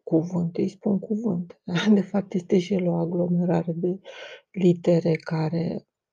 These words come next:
înseamnă ceva. Și anume, înseamnă urgența și se leagă de, um,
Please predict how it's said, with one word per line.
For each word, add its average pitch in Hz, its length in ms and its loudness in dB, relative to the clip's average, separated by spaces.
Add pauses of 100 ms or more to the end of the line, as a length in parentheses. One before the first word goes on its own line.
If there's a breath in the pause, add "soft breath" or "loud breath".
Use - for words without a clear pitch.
(500)
înseamnă 170 720 0
ceva. 175 560 -6 (2250 loud breath)
Și - 300 -2
anume, 214 960 4 (720)
înseamnă 208 640 6
urgența 175 1120 0
și - 200 -6
se 175 280 0
leagă 190 600 0
de, 165 640 0 (1080 loud breath)
um, 175 640 0